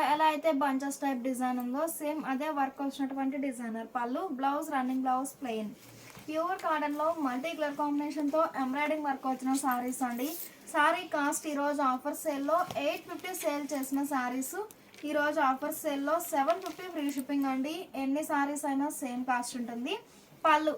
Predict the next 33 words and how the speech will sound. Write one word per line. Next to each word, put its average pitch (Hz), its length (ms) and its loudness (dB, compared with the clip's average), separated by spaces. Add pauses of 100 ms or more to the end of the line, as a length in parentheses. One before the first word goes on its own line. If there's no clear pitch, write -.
డిజైనర్ 247 560 0
పళ్ళు. 262 320 2 (140)
బ్లౌజ్ 302 400 4
ఏమో 330 260 4
రన్నింగ్ 285 360 4
బ్లౌజ్ 277 300 2
ప్లెయిన్. 233 340 -2 (1040)
సీరియల్ 330 480 0
నెంబర్ 302 260 2
ఫిఫ్టీ 277 280 -6
టూ 262 260 -4
అండి. 247 280 -2 (200)
లైట్ 277 380 -4
సీ 262 220 -4
గ్రీన్ 262 300 -2
అండి. 196 180 -6
కలర్ 208 300 -6
చాలా 226 300 0
నైస్‌గా 247 460 -2
ఉంది. 233 260 -4 (420)
ఈ 269 160 2
సారీకి 294 540 0
బంచెస్ 226 440 -2
టైప్ 269 220 -2
ఫ్లవర్ 240 320 -2
బుట్ట 247 180 -2 (160)
ఎంబ్రాయిడరింగ్ 226 540 -4
వర్క్ 220 220 -6
ఉంటుంది. 226 380 -4 (200)
సేమ్ 311 380 -2
పళ్ళులో 262 480 -2
కూడా 269 300 -2
బోర్డర్‌లో 240 480 -4